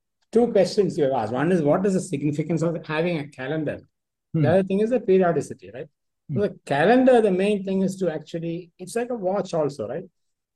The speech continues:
Speaker 1: Whe-, when you want to set something with some other person, so I want to meet you five days from now, right? If you say, "Let, let us meet three hundred sixty-five days from now,"
Speaker 2: Hmm.
Speaker 1: and you keep counting every day.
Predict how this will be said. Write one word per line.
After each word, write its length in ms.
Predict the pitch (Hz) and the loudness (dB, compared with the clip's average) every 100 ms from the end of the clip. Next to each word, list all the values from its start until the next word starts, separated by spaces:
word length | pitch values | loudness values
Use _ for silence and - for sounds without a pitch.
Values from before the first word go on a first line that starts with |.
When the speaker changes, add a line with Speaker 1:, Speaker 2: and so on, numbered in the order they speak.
| _ | _
Speaker 1:
Whe-, 220 | 139 190 165 | -6 -4 0
when 140 | 175 | 0
you 100 | 175 | 2
want 300 | 196 233 247 | 0 0 -2
to 60 | 208 | -4
set 380 | - 196 220 - _ _ | 0 0 0 -4 _ _
something 420 | - 165 185 208 | -8 -6 -4 -4
with 120 | 196 | -4
some 180 | 190 160 | -6 -4
other 200 | 170 175 - | -2 -2 -2
person, 400 | 147 147 147 98 - _ _ _ _ | -4 -2 -4 -12 -16 _ _ _ _
so 60 | 165 | 0
I 120 | 170 | 2
want 180 | 190 190 | 2 0
to 60 | |
meet 340 | 156 175 180 - | -2 -4 -4 -4
you 320 | 165 156 - _ _ _ _ _ _ _ _ _ _ _ | -2 -4 -10 _ _ _ _ _ _ _ _ _ _ _
five 220 | 165 170 | 2 4
days 200 | 165 151 | 4 2
from 160 | 143 143 | -2 -4
now, 300 | 139 98 - _ _ | -4 -8 -18 _ _
right? 220 | 123 135 170 _ - | -14 -14 -14 _ -16
If 120 | 147 | -2
you 100 | 180 | 0
say, 280 | 208 214 208 214 - | 2 0 0 -12 -4
"Let, 200 | 208 202 | -4 0
let 140 | 240 | 2
us 100 | 208 | 2
meet 340 | 185 208 196 202 _ _ | 2 0 -2 -12 _ _
three 120 | 190 214 | 0 2
hundred 260 | 196 190 | 2 -2
sixty-five 420 | 180 - 160 180 | -4 -8 -4 -2
days 200 | 151 160 | 0 -2
from 140 | 151 135 | -2 -8
now," 280 | 135 107 - _ _ _ _ | -8 -10 -14 _ _ _ _
Speaker 2:
Hmm. 80 | 135 | -4
Speaker 1:
and 60 | 180 | -2
you 40 | |
keep 260 | 190 226 - | 2 0 0
counting 360 | 185 190 196 170 | 0 0 2 0
every 220 | 165 151 | 0 -2
day. 260 | 139 104 | -4 -6